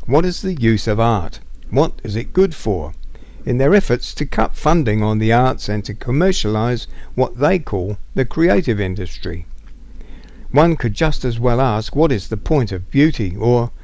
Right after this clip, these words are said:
"What is the purpose of love?" Nevertheless, it is a question worth looking into.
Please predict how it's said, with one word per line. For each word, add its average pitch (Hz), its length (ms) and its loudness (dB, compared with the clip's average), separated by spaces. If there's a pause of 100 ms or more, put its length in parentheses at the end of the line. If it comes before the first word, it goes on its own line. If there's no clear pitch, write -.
(160)
"What 104 160 2
is 190 140 -2
the 180 80 0
purpose 104 500 0
of 127 180 -2
love?" 131 520 -2 (680)
Nevertheless, 110 760 0
it 117 160 -2
is 117 140 0
a 113 80 0
question 123 580 -2 (320)
worth 135 400 2
looking 110 340 -2
into. 107 500 0